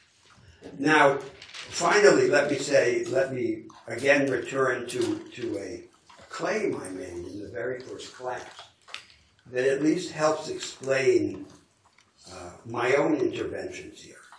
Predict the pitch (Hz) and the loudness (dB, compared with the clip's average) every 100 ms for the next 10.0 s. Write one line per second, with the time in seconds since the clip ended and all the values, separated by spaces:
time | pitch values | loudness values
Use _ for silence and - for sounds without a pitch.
0 | - - - - _ _ - - _ - | -20 -20 -20 -20 _ _ -8 -8 _ -20
1 | _ _ - - - - - - - - | _ _ -12 -12 -12 -20 -20 -20 -20 -20
2 | - - 123 117 131 143 160 165 147 147 | -20 -4 -2 0 0 0 0 0 0 0
3 | 151 - 113 104 104 - - _ _ _ | -2 0 0 0 -2 -12 -20 _ _ _
4 | - - - - 107 110 - - - - | -20 -20 -20 -18 -6 -6 -6 -10 -20 -20
5 | - - - - 101 101 127 123 113 123 | -16 -14 -16 -18 -14 -6 -2 -2 0 2
6 | 131 127 - - - 107 104 98 95 - | 4 2 0 -10 -10 -6 -6 -8 -12 -16
7 | _ _ _ _ 113 113 113 - 160 160 | _ _ _ _ -6 -6 -6 -6 0 0
8 | 156 127 127 123 110 110 107 123 120 113 | 0 -2 -2 -2 -4 -4 -6 -6 -8 -8
9 | 107 98 92 95 101 107 95 - - 87 | -8 -8 -8 -10 -12 -16 -16 -16 -16 -20